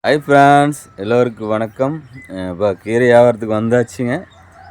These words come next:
அஹ், எல்லாம் அப்படியே போயிட்டுருக்குது. இன்னும் நாளைக்கு ஒரு நாள் தான் இருக்குதுங்க கீரை எடுக்கிறதுக்கு.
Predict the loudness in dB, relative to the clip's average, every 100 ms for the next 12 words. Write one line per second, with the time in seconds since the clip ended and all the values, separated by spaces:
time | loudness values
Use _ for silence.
0 | -20 -12 -8 -4 -2 0 0 -2 -4 -4
1 | -4 -6 -6 -6 -10 -10 -6 -4 -4 -4
2 | -4 -2 -4 -6 -8 -4 -2 -2 -2 0
3 | 0 -2 -6 -6 -6 -8 -6 -4 -4 -6
4 | -8 -12 -12 -10 -10